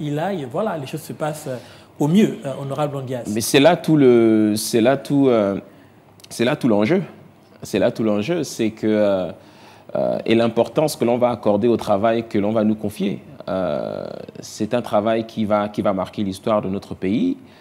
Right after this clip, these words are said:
Speaker 2: Euh, un, un, un parlementaire qui est appelé à, à, à se, à se prononcer sur le contenu de la, de la prochaine constitution de notre pays, ce n'est pas rien. Et, euh, il, il doit même être prêt à aller même au-delà de ses propres convictions personnelles.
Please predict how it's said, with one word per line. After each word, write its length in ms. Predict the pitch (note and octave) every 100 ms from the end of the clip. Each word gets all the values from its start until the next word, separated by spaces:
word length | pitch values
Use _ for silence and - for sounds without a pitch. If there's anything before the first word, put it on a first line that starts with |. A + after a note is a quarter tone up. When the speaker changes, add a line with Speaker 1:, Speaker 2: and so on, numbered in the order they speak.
| - - -
Speaker 2:
Euh, 840 | F#2 F#2+ F#2+ E2 D2+ A#1 G#1+ G1+ G1+ -
un, 220 | A2 B2
un, 320 | - C3 -
un 40 | C3
parlementaire 880 | A2+ A2 G#2+ G#2+ G#2 D#3 - G#2+ - - - - - _ -
qui 280 | - B2+ B2+
est 140 | B2
appelé 480 | G#2 - G#2+ A#2+ B2
à, 140 | G#2
à, 500 | G2 G2+ G2+ G2 F#2+ - - -
à 100 | -
se, 180 | F#2+ -
à 100 | -
se 100 | A2
prononcer 560 | - A2 G#2+ G#2+ - B2
sur 260 | - B2
le 120 | G#2+
contenu 480 | F#2+ G#2 G#2 G#2 A#2
de 80 | G#2+
la, 140 | G2
de 220 | G2 - F#2+
la 120 | F#2+
prochaine 340 | - - A#2
constitution 520 | A2+ G2 G2 G2+ A2+
de 60 | G#2+
notre 200 | G#2 G#2+
pays, 240 | G2+ A#2+
ce 120 | C#3 G2
n'est 80 |
pas 140 | G2 A2+
rien. 240 | D#3 A3 - - - - - -
Et, 300 | - G#2 G2+ G2+
euh, 640 | G2 F#2+ F#2 E2+ B1 G#1 G1+ G1+ G1+ - - A#2+
il, 80 | C3 -
il 100 | C3+
doit 120 | C3+
même 160 | C3+ C3+
être 200 | C3+ B2+
prêt 280 | - D3 C#3+
à 100 | G#2+
aller 260 | A2 G#2+ B2+
même 180 | C3 A#2
au-delà 320 | G#2+ A2 C#3
de 80 | A#2
ses 160 | -
propres 240 | - A#2+ -
convictions 420 | G#2+ G#2 - A#2
personnelles. 540 | A2+ - D3 F#3+ C#3